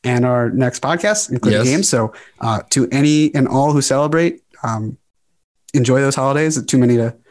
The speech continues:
Speaker 2: And
Speaker 1: Happy
Speaker 2: Ha-,
Speaker 1: Festivus, Merry
Speaker 2: Hanukkah
Speaker 1: Christmas, Happy Kwanzaa.
Speaker 2: Hanukkah's still going on, right?
Speaker 1: Hanukkah's over.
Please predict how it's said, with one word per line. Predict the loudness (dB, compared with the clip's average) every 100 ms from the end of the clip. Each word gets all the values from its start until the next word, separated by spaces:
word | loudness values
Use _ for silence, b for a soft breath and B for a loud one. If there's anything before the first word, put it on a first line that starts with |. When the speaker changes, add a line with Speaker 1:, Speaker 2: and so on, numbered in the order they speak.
| b
Speaker 2:
And | 0 2
Speaker 1:
Happy | 2 0
Speaker 2:
Ha-, | 0 0
Speaker 1:
Festivus, | 0 0
Merry | 0 2
Speaker 2:
Hanukkah | 0
Speaker 1:
Christmas, | 0 0 0
Happy | -2 -2
Kwanzaa. | -2 0 0 -2 B B B
Speaker 2:
Hanukkah's | -4 -2 0 -2
still | 0 2
going | 2 2 2
on, | 2
right? | 2 2
Speaker 1:
Hanukkah's | 2
over. | 2 0 -4